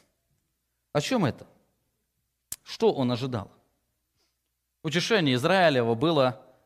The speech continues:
ключевым элементом еврейской эсхатологии или учения бывших с-, о будущих событиях,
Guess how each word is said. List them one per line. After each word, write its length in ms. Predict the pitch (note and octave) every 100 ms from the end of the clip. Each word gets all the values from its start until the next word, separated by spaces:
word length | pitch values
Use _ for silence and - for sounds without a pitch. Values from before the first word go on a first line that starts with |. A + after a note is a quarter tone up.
| _
ключевым 580 | D3 C#3 - C#3 F3 D#3
элементом 680 | C#3+ B2+ C#3 E3 D#3+ C#3+ B2
еврейской 580 | B2 C3+ D3+ - C#3+
эсхатологии 760 | C3+ C3 - C3 D#3 D3 A2 D#3 - _ _ _ _ _ _ _ _ _ _ _ _ _ _ _ _ _ -
или 420 | A#2+ A#2+ A#2+ A#2 - _ -
учения 500 | A#2+ - F3 C#3 B2
бывших 380 | A2 B2+ - -
с-, 140 | -
о 80 | -
будущих 440 | A#2+ C3+ A#2+ - -
событиях, 600 | B2+ G#2+ D#3+ - C3+